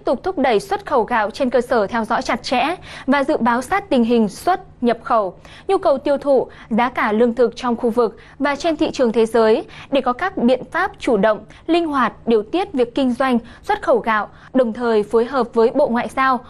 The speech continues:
Bộ Nông nghiệp và Phát triển Nông thôn chủ động đàm phán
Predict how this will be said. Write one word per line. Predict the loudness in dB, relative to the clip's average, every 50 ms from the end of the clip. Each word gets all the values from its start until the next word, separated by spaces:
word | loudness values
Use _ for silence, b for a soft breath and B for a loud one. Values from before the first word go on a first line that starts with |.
| B B -2
Bộ | -2 -2
Nông | 0 -2 -2 -2 0
nghiệp | 0 0 0 0 -2
và | -4 -4
Phát | -2 -4 -6 -4 -2
triển | -2 -2 0 0
Nông | -2 -2
thôn | -2 0 0 2 2 0 -2 B B B -4
chủ | -2 0 0
động | 2 0 -2 -2
đàm | -4 -4 -4 -4 -4 -2
phán | -2 0 0 0 0